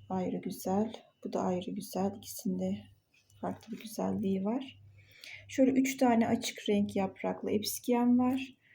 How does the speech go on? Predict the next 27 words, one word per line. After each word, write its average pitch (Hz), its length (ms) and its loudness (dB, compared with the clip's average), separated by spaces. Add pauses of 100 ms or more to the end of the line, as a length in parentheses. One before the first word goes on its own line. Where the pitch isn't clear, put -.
(120)
Şöyle 220 320 0
iki 254 220 0
tane 190 420 2
de 220 160 2
koyu 190 400 0
renklisi - 580 -6
var 175 140 0
arkadaşlar. 190 920 -4 (580)
Bu 247 60 2
şekilde 208 800 -2
bunlar 190 320 2
geldi. 180 460 -4
Yine 208 240 4
fiyatları 202 520 0
aynı, 202 320 2
yüz 190 240 -2
otuz. 233 500 -2 (640)
Şöyle 233 320 2
damarlıdan, 226 920 6 (880)
şöyle 190 420 -4
bakın, 185 400 -6
çok - 300 -10
güzel. 214 460 -6 (760)
Bundan 208 380 0
iki - 240 -6
tane 180 360 -2
geldi. 202 760 -2